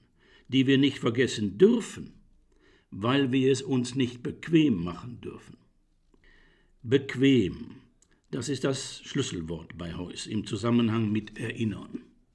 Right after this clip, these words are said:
Bequem können und dürfen sich Deutsche ihr Verhältnis zur jüngsten Geschichte nicht machen.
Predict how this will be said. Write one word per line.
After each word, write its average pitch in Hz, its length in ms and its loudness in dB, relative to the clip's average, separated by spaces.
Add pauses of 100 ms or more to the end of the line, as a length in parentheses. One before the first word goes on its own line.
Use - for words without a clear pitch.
(680)
Bequem 143 720 4
können 180 360 4
und 147 260 0
dürfen 165 420 0
sich 135 220 -4
Deutsche 147 400 -2
ihr 131 180 -2
Verhältnis 131 560 -2
zur 120 120 0
jüngsten 135 440 0
Geschichte 120 460 -2
nicht 110 460 -2
machen. - 320 -16